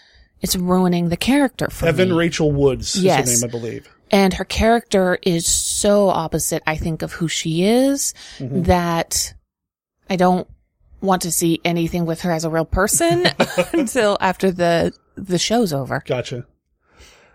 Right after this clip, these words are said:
Speaker 2: Nah, it's really good stuff. Really good stuff.
Speaker 1: Amazing. Anyway, so
Speaker 2: Anyway, so today
Speaker 1: we could,
Speaker 2: What?
Speaker 1: would Westworld fit for Married with Monsters?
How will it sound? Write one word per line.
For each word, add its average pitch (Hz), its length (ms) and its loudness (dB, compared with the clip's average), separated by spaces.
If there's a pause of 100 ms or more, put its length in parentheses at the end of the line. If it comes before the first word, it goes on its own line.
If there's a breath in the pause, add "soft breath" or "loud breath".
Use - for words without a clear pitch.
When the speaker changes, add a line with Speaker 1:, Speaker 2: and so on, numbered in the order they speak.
(380 soft breath)
Speaker 2:
Nah, - 220 -8
it's - 320 -8
really 151 180 6
good 147 160 4
stuff. 123 460 0
Really 131 180 -6
good 127 140 -8
stuff. - 180 0
Speaker 1:
Amazing. 143 460 2
Anyway, 202 320 0
so - 220 -2
Speaker 2:
Anyway, 135 220 0
so 165 320 0
today 190 680 -2 (160)
Speaker 1:
we 226 120 0
could, - 220 -8 (460)
Speaker 2:
What? 185 220 0
Speaker 1:
would 151 160 0
Westworld 226 460 0
fit - 360 -2
for - 180 -6
Married 285 360 0
with 302 180 -2
Monsters? 294 680 -6